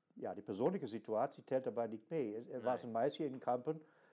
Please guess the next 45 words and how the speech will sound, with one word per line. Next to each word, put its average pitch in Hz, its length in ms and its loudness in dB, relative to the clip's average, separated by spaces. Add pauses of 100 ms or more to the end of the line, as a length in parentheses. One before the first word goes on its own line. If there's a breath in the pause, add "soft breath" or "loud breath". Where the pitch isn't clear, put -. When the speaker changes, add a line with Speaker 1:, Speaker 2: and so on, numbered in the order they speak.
(180 loud breath)
Speaker 1:
die, 147 180 -2
die, 135 200 0
eh, 131 180 -2
is - 120 -6
hier 135 160 2
geboren, 120 680 6
eh, 123 380 -10 (640)
was 120 200 2
blond 160 300 4
ook 120 160 2
nog, 135 320 -2
eh, 131 240 -4 (640 soft breath)
sprak 147 340 2
alleen 151 200 4
maar 156 100 4
Nederlands, 147 640 4
maar 120 200 4
vader 147 380 4
was 123 240 0
uit, 117 260 -2
eh, 113 300 2 (460)
ergens 131 320 0
in, 113 180 -8 (240)
in 135 140 -8
van 127 140 -2
die 120 100 -2
landen, 131 260 2
daar 113 160 2
Oezbekistan 117 680 -2
of 107 120 -2 (180)
weet 139 220 -2
ik 123 100 -12
wat. 92 240 -2
En 107 200 -8 (360 soft breath)
kinderen 135 340 -2
kregen 127 220 2
de 110 80 -2
nationaliteit 117 680 -2
van 113 140 -6
de 101 80 -4
vader. 156 440 0 (680 soft breath)
En, 123 400 -4
eh, 127 420 -8
ja, 147 300 4
nu, 117 100 -4